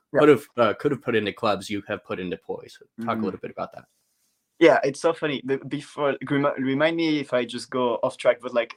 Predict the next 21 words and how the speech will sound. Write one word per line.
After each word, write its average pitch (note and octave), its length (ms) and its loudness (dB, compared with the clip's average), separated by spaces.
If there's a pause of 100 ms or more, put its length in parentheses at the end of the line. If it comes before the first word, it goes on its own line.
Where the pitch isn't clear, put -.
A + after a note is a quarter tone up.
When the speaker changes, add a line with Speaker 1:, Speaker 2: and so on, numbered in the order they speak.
(100)
Speaker 1:
just, C3 260 -4
Speaker 2:
Mm-hmm. C3 100 4
Speaker 1:
like, F#2+ 240 0 (360)
fun C3+ 540 2
side B2+ 320 0
note. A#2 320 -6 (520)
I, B2+ 140 4
when C#3+ 180 -2
I D3 100 0
met C#3 420 0
Wyatt B2+ 340 2
for - 140 -12
the A#2+ 80 -10
first - 280 -14
time, B2+ 320 -2
like, A2+ 180 -12
three - 580 -8
or B2 60 -2
four C3+ 200 -6
years C#3+ 240 0
ago, D3 420 -2